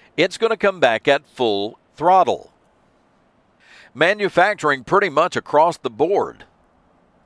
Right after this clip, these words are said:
is gonna be up like it has never been up before. And just like with F D R, whoever's president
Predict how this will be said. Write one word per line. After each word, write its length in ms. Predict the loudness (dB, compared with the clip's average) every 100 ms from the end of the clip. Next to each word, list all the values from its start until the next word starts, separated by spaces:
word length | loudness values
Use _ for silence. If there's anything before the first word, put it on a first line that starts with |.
| _ _
is 180 | -4 -2
gonna 160 | -2
be 180 | -2 -4 0
up 240 | 0 2
like 240 | 0 0
it 120 | -2 -2
has 240 | -4 -4
never 280 | -2 -2 -2
been 160 | -2
up 160 | 0 -2
before. 580 | -6 -2 0 0 -4 -10 _ _ _ _ _ _ _ _ _
And 160 | -8 -2
just 240 | 0 0
like 240 | 0 0 -2
with 120 | -2
F 180 | -2 -4
D 140 | -8
R, 280 | -6 -8 -12 _ _ _ _ _ _ _ _ _ _ _ _ _
whoever's 460 | -2 2 2 0 -6
president 640 | -4 0 0 0 -6 -8